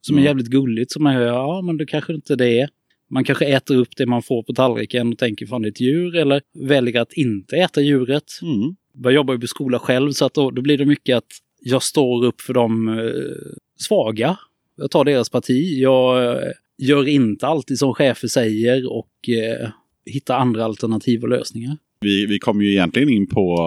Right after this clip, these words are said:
Speaker 2: eh, kattens obligatoriska fråga utan att den ens ställdes, och det var ju, vad betyder punk för dig? Och nu känns det nästan som att den hade avhandlats av dagens gäst där.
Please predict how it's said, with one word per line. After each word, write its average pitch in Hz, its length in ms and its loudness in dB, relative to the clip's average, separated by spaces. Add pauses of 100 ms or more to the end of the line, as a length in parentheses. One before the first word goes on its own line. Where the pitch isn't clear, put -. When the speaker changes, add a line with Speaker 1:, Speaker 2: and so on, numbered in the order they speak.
(320)
Speaker 2:
eh, 82 640 -8
kattens 90 400 -2
obligatoriska 87 760 -2
fråga 98 440 0
utan 101 220 0
att 85 100 -2
den 95 100 0
ens 78 140 0
ställdes, 90 560 0
och 92 60 -2
det 98 60 -2
var 107 180 4
ju, 82 180 2
vad 82 180 -2
betyder 82 420 0
punk 78 280 -4
för - 100 -2
dig? 101 320 0
Och 90 420 -2
nu 87 140 -2
känns 131 220 0
det 123 80 0
nästan 107 260 0
som 101 160 -4
att 95 160 -4
den 87 220 0
hade 87 380 -4 (200)
avhandlats 85 880 -2
av 151 320 -2 (220)
dagens 92 320 0
gäst 90 220 -2
där. 87 140 0